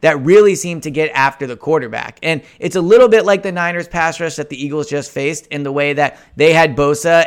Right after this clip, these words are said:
and then that was kinda it. This is kinda Chris Jones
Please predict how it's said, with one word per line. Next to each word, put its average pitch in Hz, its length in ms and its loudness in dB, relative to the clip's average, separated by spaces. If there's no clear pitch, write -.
and 143 140 -4
then 139 300 -4
that 139 200 0
was 156 140 -4
kinda 139 360 -4
it. 160 280 0
This 190 200 2
is 196 120 -2
kinda 170 260 0
Chris 170 320 -4
Jones 156 540 -2